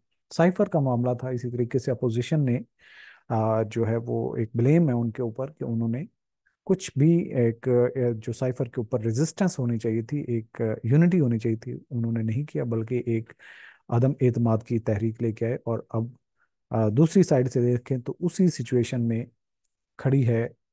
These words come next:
अ, जो हो-, मौजूदा हुकूमत है और उस वक्त की अपोजिशन।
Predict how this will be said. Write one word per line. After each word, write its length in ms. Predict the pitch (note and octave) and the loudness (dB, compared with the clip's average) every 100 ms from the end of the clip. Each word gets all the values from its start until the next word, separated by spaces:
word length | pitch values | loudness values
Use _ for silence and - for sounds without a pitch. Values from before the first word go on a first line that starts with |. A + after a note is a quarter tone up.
| - | -8
अ, 160 | A2 G#2+ | -4 -2
जो 140 | A2 | -4
हो-, 260 | A2 B2 A#2+ | -4 -4 -2
मौजूदा 340 | A2+ A#2+ B2+ | 0 2 2
हुकूमत 420 | A2+ C3 C#3 C#3 | 0 -2 -4 -2
है 60 | B2+ | -4
और 180 | B2+ A#2+ | -4 -6
उस 260 | A#2+ - | -8 -8
वक्त 120 | A2+ | -10
की 240 | - D3 - | -8 -10 -8
अपोजिशन। 540 | A#2+ - G#2+ G#2+ G2 | -12 -8 -8 -8 -10